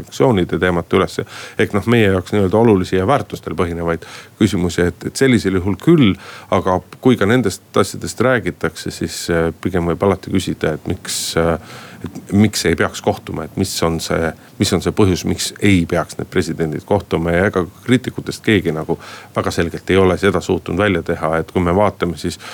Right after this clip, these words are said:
Euroopa, Euroopa, Euroopa riigijuhid, eh,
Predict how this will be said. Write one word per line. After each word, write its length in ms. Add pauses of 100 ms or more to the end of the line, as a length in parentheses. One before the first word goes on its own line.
(360)
Euroopa, 560 (840)
Euroopa, 680 (840)
Euroopa 400
riigijuhid, 800
eh, 240